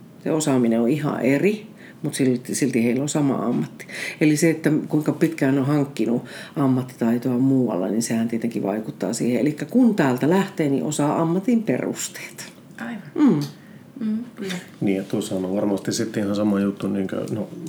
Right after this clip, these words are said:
Speaker 3: mistä mekin ollaan monesti podcastissa puhuttu, on se, että vaikka niinkö osaa perusteet,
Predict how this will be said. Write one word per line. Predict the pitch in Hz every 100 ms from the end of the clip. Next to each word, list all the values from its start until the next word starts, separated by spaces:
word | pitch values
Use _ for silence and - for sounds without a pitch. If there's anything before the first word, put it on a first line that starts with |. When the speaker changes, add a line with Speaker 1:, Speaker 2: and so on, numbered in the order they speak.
| 127
Speaker 3:
mistä | 117 110 101
mekin | 104 98 98
ollaan | 95 95
monesti | 98 95 -
podcastissa | 101 104 98 - 101 - 117 110
puhuttu, | 101 113 113 - 101
on | 98
se, | 104 92
että | - 92 - - - - -
vaikka | 98 98 98
niinkö | 95 82 95 98 - - -
osaa | 123 117 107
perusteet, | 110 123 113 - - 87 90